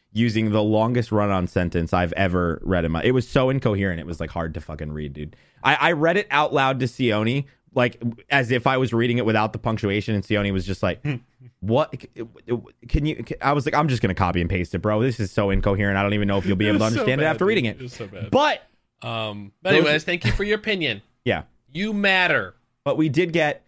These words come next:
Speaker 1: a ton of five-star reviews 'cause you all came in hot, and I don't
Speaker 2: Hell
Speaker 1: know if y'all
Speaker 2: yeah.
Speaker 1: were psychic and saw that one-star review and were like, "Get fucked, cunt," but y'all did. Spencer T two five two five two five, five-star, exquisite podcast. Love this podcast.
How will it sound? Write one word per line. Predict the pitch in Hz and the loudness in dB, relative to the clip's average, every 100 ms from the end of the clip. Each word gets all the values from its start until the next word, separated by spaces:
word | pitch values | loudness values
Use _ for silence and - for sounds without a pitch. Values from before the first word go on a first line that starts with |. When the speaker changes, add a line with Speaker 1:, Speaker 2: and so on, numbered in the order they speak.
| _ | _
Speaker 1:
a | 226 254 | -2 -2
ton | - 302 | 2 2
of | 262 - | 2 0
five-star | 180 156 - 139 | 0 0 0 2
reviews | 117 113 117 - | 2 2 0 2
'cause | 120 120 | 2 2
you | 147 | 2
all | 151 | 2
came | 156 139 | 0 0
in | 135 | 0
hot, | 120 127 110 - - - | 2 2 0 -4 -20 -6
and | 123 117 | -2 2
I | 127 135 | 2 2
don't | 139 | 2
Speaker 2:
Hell | 139 | 2
Speaker 1:
know | |
if | 127 | 0
y'all | 139 123 113 | 2 2 2
Speaker 2:
yeah. | 110 | 2
Speaker 1:
were | 113 | 0
psychic | - 151 160 131 | 0 0 0 -2
and | 120 | 0
saw | - 143 | 0 0
that | 139 | 0
one-star | 143 139 - 139 | 0 -2 0 0
review | 139 147 139 | 2 0 0
and | |
were | 123 | 0
like, | 104 98 | 0 0
"Get | 127 - | -4 -2
fucked, | 139 139 | -6 -4
cunt," | 151 156 - _ _ - | -4 -4 -10 _ _ -8
but | 123 | -2
y'all | 123 120 | 2 2
did. | 107 98 92 | 0 -2 -2
Spencer | - 196 226 196 | 0 0 2 0
T | - 180 156 | 2 0 2
two | 196 185 | 0 2
five | 165 147 | 2 2
two | 196 175 | 0 0
five | 165 143 | 0 0
two | - 185 | 0 2
five, | 175 139 110 - _ _ _ _ _ _ _ _ - | 2 2 0 -4 _ _ _ _ _ _ _ _ -2
five-star, | 165 170 - 135 | 0 0 2 2
exquisite | 127 - - 277 233 240 - | 0 -4 0 2 2 0 0
podcast. | 127 95 101 95 127 | -2 -2 -2 -2 0
Love | 143 | 0
this | 123 117 | -2 -4
podcast. | 127 127 135 135 | -2 -2 0 -2